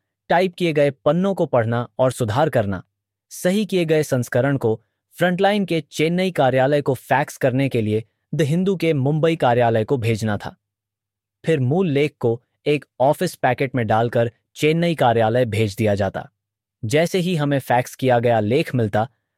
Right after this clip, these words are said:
हम उसे टाइपसेटिंग के लिए भेज देते। Frontline desk का अगला काम मूल लेख के साथ टाइपसेट लेख को पढ़ना और यदि कोई सुधार हो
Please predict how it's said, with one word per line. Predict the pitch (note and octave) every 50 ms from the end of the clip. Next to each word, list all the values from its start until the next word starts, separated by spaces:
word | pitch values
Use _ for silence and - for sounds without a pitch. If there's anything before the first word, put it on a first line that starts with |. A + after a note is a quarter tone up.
| _ -
हम | - F3 G3
उसे | F#3+ F3 - G3 F#3
टाइपसेटिंग | - - C3 C3 C#3 C#3 - - C3+ - C3+ B2
के | A2+ A#2
लिए | A2 A#2 B2
भेज | A2+ A2 A#2 G#2+ F#2+
देते। | - A2 G2+ - F#2 - - _ _ _ _ _ _ _ _ _ _ _ _ _ _ _ _ _ _ _
Frontline | - - D#3 E3+ E3+ F#3 F#3+ G3 G3+ F#3 C#3
desk | B2 C3+ D3 D#3 -
का | - - C3+ B2+
अगला | - _ - B2+ C#3+ E3+ F3+ E3+
काम | D3+ C3+ B2 A2 A2+ A#2+ C3 - _ _ _ -
मूल | B2+ C3+ E3 F#3+ G3 F3+
लेख | D#3+ D3 C#3+ -
के | - D3 B2+
साथ | - - B2 A#2+ B2+ C3 - _ _ _ _ _ -
टाइपसेट | D#3 D#3+ F3 F3 - - F#3 E3+ - B2
लेख | A#2 A#2+ C3 C3
को | - C#3+
पढ़ना | B2 - A#2+ A2 G2+ G2 F#2 E2+ - _ _ _ _ _ _ _ _ _ -
और | A#2+ B2 A#2+
यदि | A#2 B2+ B2+ C3+ C#3
कोई | B2+ - C3+ C3
सुधार | - - A2+ G2 G2 A#2 B2+ -
हो | B2+ A#2+ B2 B2+ -